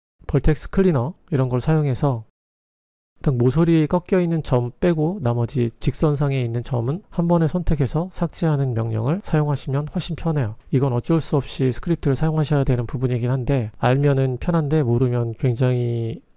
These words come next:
작업량이 많죠? 그래서 이렇게 한 번에 지울 수 있습니다. 그리고 지워졌더라도 혹시 여기에 점이 남아있을 수 있으니까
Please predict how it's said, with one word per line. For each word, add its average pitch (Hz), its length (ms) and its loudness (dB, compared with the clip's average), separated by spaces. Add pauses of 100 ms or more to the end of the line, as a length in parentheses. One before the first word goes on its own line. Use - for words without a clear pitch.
작업량이 135 420 -2
많죠? 113 420 -2
그래서 123 240 0
이렇게 123 240 0
한 156 140 0
번에 175 180 2
지울 135 220 2
수 - 120 -2
있습니다. 113 400 -4 (800)
그리고 127 240 2
지워졌더라도 139 1120 0
혹시 147 400 -2
여기에 120 280 2
점이 131 260 0
남아있을 120 420 0
수 - 140 -4
있으니까 135 520 -2